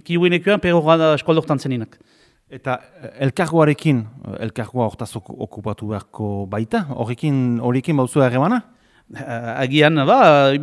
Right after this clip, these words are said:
Speaker 1: inatu bilkuratzen, nahi guke horiekin zeit muntatu. Hemen, eh, gure, eh, sormakako lekuitan.
Speaker 2: Eta badira pistak, uste duzu iten alden gauza bat den?
Speaker 1: Nik genetzat, ba. Bo ondatea bari madan onbit, bai, behar du zeitin.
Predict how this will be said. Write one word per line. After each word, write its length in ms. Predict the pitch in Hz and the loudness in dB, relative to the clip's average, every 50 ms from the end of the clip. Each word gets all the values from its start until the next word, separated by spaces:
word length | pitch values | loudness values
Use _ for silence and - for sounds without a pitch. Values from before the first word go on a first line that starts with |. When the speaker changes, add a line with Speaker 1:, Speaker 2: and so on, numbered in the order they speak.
| 165 175 | -2 -2
Speaker 1:
inatu 320 | 185 180 190 185 - 233 | 2 2 2 2 2 2
bilkuratzen, 480 | 190 190 165 - 160 151 147 - 277 277 | 0 2 0 2 2 0 2 2 2 4
nahi 160 | 233 190 185 | 4 4 4
guke 260 | 185 170 170 151 175 | 2 2 0 2 4
horiekin 400 | 214 208 185 175 175 170 175 233 | 4 4 4 4 2 2 2 -2
zeit 200 | 226 - - 233 208 | 0 2 0 2 2
muntatu. 400 | 240 208 190 160 - 143 147 - - _ _ | 2 2 0 0 2 0 -2 -2 -6 _ _
Hemen, 300 | - 180 165 147 151 170 | 0 2 4 4 4 4
eh, 400 | 165 156 151 151 151 151 151 151 | 4 4 4 2 2 0 0 0
gure, 260 | 139 151 160 160 165 | 0 0 0 0 2
eh, 520 | 160 147 143 139 135 135 135 131 127 127 127 - - - _ | 2 2 2 2 0 0 0 0 -2 -4 -6 -8 -16 -20 _
sormakako 560 | - - 190 170 165 160 151 156 151 - 185 | -2 -2 0 2 4 4 2 2 0 2 2
lekuitan. 440 | 175 160 147 147 143 135 - 95 - - _ _ _ _ _ _ | 2 2 2 0 -2 -2 -4 -8 -12 -14 _ _ _ _ _ _
Speaker 2:
Eta 160 | - 117 123 | -8 -4 -2
badira 280 | 113 113 113 127 135 139 | -2 0 0 0 -2 -4
pistak, 580 | 131 - 131 - - - - 196 208 202 - - | -4 -6 -10 -10 -8 -4 0 0 0 0 -4 -8
uste 320 | - 113 120 113 - - | -12 -12 -14 -12 -10 -10
duzu 180 | 131 - - 147 | -8 -4 -2 -2
iten 320 | 135 131 120 - 147 131 | -2 -2 -2 -2 0 0
alden 300 | 135 131 135 135 139 143 | 2 0 2 0 0 2
gauza 260 | 139 135 131 - 147 | 0 0 0 0 0
bat 160 | 143 147 156 | 0 0 0
den? 280 | 139 156 175 202 214 196 - _ _ _ | -2 -4 -6 -6 -6 -8 -12 _ _ _
Speaker 1:
Nik 260 | 156 180 180 202 185 | -8 -4 -2 2 2
genetzat, 380 | 190 185 180 165 - 202 175 | 4 2 2 2 2 0 0
ba. 140 | 147 143 131 - - _ _ _ _ _ _ | 0 -2 -4 -4 -10 _ _ _ _ _ _
Bo 200 | - 156 156 190 202 | 0 4 6 6 6
ondatea 360 | 214 214 226 220 226 233 220 | 8 6 6 6 6 6 6
bari 180 | 208 208 214 208 | 6 6 4 4
madan 260 | 202 202 202 202 202 | 4 4 4 4 4
onbit, 280 | 202 196 202 214 208 - | 2 2 0 0 -2 2
bai, 240 | 139 156 147 135 131 143 - | 4 4 4 4 0 -6 -10
behar 260 | - 156 160 170 180 | -10 0 2 4 4
du 100 | 196 226 | 4 2
zeitin. 360 | 180 - 160 156 156 147 123 | 2 2 0 -2 -2 -6 -10